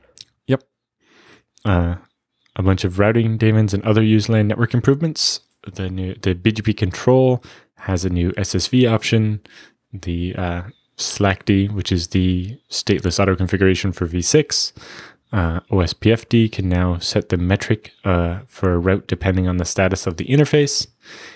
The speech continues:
If config has a static erp option, uh, and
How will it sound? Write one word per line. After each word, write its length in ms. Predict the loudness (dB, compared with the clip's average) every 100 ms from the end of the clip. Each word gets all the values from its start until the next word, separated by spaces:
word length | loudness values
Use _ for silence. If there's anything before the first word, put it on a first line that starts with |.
| -20 _ _
If 260 | 0 0 0
config 380 | 0 2 0 0
has 240 | -2 0
a 60 | -2
static 380 | 0 2 0 -4
erp 360 | -2 -2 -2 -4
option, 480 | -4 0 0 0 -2 -10 _ _ _ _
uh, 380 | 0 2 0 -4 -6
and 440 | -2 0 0 -4